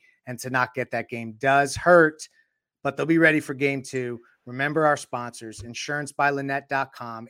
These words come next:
A Aggressive Insurance, um, Water Cleanup of Florida,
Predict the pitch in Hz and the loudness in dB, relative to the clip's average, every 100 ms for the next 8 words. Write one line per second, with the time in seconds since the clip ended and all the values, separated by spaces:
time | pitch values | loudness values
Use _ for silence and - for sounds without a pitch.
0 | 117 131 127 135 127 131 135 131 120 113 | -10 -10 -6 -6 -6 -8 -10 -10 -12 -12
1 | 110 - - _ _ _ _ 117 113 110 | -14 -18 -20 _ _ _ _ -10 -10 -12
2 | 101 _ _ _ _ - 127 135 151 - | -18 _ _ _ _ -10 -4 -2 -2 -4
3 | 151 139 151 - 120 110 104 107 104 | -6 -6 -8 -10 -12 -12 -12 -14 -16